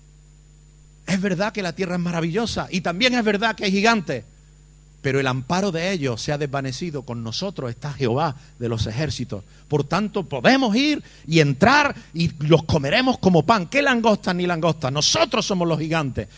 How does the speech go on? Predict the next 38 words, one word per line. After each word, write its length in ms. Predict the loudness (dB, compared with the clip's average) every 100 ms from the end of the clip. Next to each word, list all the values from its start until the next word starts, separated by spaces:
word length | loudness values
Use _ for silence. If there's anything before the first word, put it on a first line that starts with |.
| -4
porque 200 | -2 0
tenemos 400 | 2 2 2 0
a 40 |
Dios 200 | 0 -2
con 140 | 0 -2
nosotros. 460 | 2 2 2 -2 -4 -20 -20 -20 -8
La 220 | -2 2
tierra 240 | 4 4 6
era 160 | 6
la 100 | 6
misma, 300 | 6 6 6
hermano. 480 | 4 6 6 4 2 -6 -20 -20 -20 -2
La 220 | 2 2
tierra 360 | 6 4 4 2
era 140 | 2
la 120 | 4
misma. 500 | 4 4 4 2 0 -2 -18 -20 -20 -20 -20 -20 -20 -12
¿Quién 240 | 4 4 6
marcó 340 | 2 0 2
la 120 | 4
diferencia? 800 | 4 4 6 6 6 6 6 4 -2 -14
El 240 | 0 6 6
ojo. 520 | 6 4 2 2 -4 -20 -20 -20 -20 -20 -20 -18
Cuando 300 | 0 2 4
el 100 | 6
ojo 220 | 6 6 4
es 80 |
bueno, 520 | 6 6 6 4 -2 -6 -16 -20 -20 -20 -20 -8
todo 280 | 0 2 2
se 140 | -2 -4
llena 240 | -4 0
de 100 | 2
luz. 280 | 2 0 0
Cuando 240 | 0 2
el 80 | 4
ojo 140 | 6
es 60 | 6
malo, 420 | 6 4 4 0